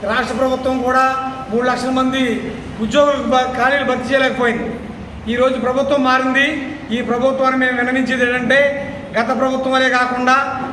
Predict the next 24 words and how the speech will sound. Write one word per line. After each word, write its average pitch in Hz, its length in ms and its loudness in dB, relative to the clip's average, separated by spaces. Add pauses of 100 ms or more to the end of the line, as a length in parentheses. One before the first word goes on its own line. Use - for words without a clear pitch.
(160)
కార్మిక 269 380 2
హక్కులు 269 240 0
అంటే 254 180 0
మానవ 247 300 2
హక్కులు, 262 520 0 (320)
కార్మిక 269 340 0
హక్కులను 262 340 0
అమలు 254 300 0
చేయడానికి, 247 760 0 (400)
ఆ, 214 60 -4 (720)
మొత్తం 240 680 0 (120)
ప్రభుత్వం 285 360 0
అంతా 262 180 2
కూడా 262 180 2
దృష్టి 240 280 -2
పెట్టి, 269 560 0 (260)
ఏ 220 140 4
పేదలైతే, 247 640 2
ఏ 247 120 0
కార్మికులైతే 254 640 0
మీకు 247 220 0
ఓట్లు 254 200 0
వేశారో, 240 480 0 (320)
గెలిపించారో, 240 840 0